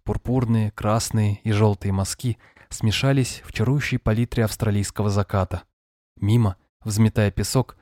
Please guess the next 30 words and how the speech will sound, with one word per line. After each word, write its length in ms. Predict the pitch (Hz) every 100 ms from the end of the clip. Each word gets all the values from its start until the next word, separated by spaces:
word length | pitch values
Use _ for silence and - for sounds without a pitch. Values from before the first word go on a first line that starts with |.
| _ - -
пронеслась 520 | 120 113 - 165 -
собака, 560 | - 135 131 101 - - _ _ -
пока 280 | 98 107 98
Алекс 480 | - 127 110 - - _ _ -
медленно 460 | 101 117 131 127
приподнимался 720 | 123 127 123 117 107 92 90 101
на 100 | 95
локтях. 480 | 98 - 90 - _ _ _ _ _ _ _ _
"Я 200 | 98 101
жив", 400 | 98 95 - - - -
прошептал 460 | 98 - - 98
он, 200 | 101 92 _ -
оглядываясь 480 | 107 104 98 95
по 80 | -
сторонам. 400 | - 104 98 87
"Я 200 | 95 110
жив!" 400 | 120 131 104 - - _ _ _ _ _
Марко 500 | 110 120 - 143 131
рассказывал 640 | 120 117 - 147 123 117 113
ему 220 | 113 110
об 160 | 117 117
альтернативных 580 | 113 123 123 - 107 101
вселенных, 540 | - 120 139 107 - _ _
в 100 | -
которых 340 | - 113 - -
события 540 | - 104 131 - 120
вырывались 640 | 113 123 120 110 113 113 -
из-под 340 | - - -
контроля 440 | - 107 113 110 110
общества. 560 | 104 - 104 - 92